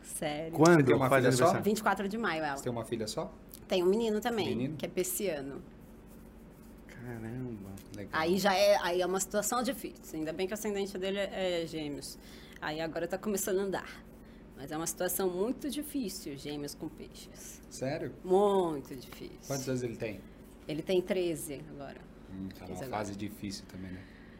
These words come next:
Speaker 1: Não, mano. O problema é que pisciano é devagar.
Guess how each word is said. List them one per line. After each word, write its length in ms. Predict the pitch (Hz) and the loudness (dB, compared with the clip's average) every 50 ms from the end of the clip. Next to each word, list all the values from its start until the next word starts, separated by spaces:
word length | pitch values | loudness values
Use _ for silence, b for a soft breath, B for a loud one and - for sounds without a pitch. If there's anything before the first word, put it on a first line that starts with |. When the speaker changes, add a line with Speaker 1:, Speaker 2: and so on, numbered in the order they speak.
| B - | B 2
Speaker 1:
Não, 720 | 262 285 320 349 370 370 392 403 415 415 440 453 453 427 403 | 4 6 8 8 8 8 8 8 8 6 6 6 6 6 6
mano. 800 | 381 349 311 277 240 190 160 147 139 127 131 131 135 151 - - - - - - | 6 6 6 6 6 6 4 4 2 -4 -8 -8 -10 -12 -14 -14 -16 -18 -12 -8
O 80 | 208 220 | -8 -4
problema 580 | 220 - 254 254 226 233 247 262 285 330 359 339 285 | 0 2 2 2 4 4 2 4 6 6 4 4 4
é 120 | 269 254 | 2 0
que 140 | 254 - 277 | 0 -2 -4
pisciano 460 | - - 247 240 247 - 240 240 247 262 | 2 2 2 2 2 0 -2 0 0 -2
é 60 | 262 | -2
devagar. 800 | 269 285 320 381 349 285 240 226 233 247 277 311 294 196 151 | -2 0 0 0 2 2 2 4 4 4 2 2 0 -2 -2